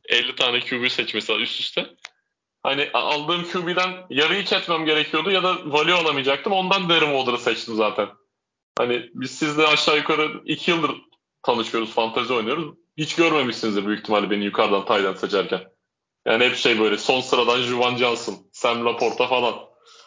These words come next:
O tarz takılmayı seviyorum normalde. Hani bir şekilde bir fark yaratmam gerektiğini farkında olup ona yönelmek istedim.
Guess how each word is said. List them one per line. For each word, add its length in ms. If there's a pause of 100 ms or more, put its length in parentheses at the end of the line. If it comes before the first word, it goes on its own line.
(100)
O 120
tarz 260
takılmayı 400
seviyorum 440
normalde. 440 (500)
Hani 180
bir 60
şekilde 400
bir 40
fark 320
yaratmam 420
gerektiğini 420
farkında 460
olup 220
ona 200
yönelmek 380
istedim. 300